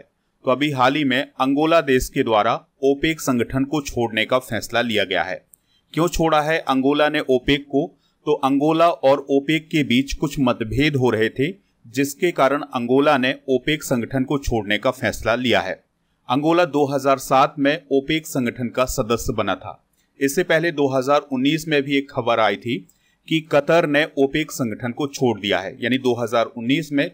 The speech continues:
कतर के द्वारा ओपेक संगठन को छोड़ा गया था। अब यहाँ पर बात आ रही है ओपेक की, तो ओपेक के बारे में कुछ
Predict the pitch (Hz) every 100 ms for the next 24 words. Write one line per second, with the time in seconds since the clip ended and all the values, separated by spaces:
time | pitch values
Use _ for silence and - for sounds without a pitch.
0 | - 135 170 170 165 131 120 139 139 135
1 | 139 165 170 - 113 95 113 - 139 -
2 | 135 107 95 92 - 98 - _ _ _
3 | _ _ 147 165 151 160 170 143 113 131
4 | 139 135 123 143 - 135 139 123 98 -
5 | 92 - _ - - 131 123 160 160 165
6 | 143 120 131 147 160 147